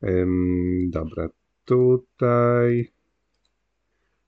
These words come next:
tutaj mamy rozmowę, jest rozmowa, bardzo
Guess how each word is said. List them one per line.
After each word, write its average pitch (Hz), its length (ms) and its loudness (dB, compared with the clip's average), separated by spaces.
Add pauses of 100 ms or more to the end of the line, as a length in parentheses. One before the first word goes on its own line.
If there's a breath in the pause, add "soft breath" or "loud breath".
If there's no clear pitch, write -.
(120)
tutaj 101 320 -4
mamy 104 500 0
rozmowę, 123 880 -2
jest 98 260 -8
rozmowa, 95 640 -4
bardzo - 360 -12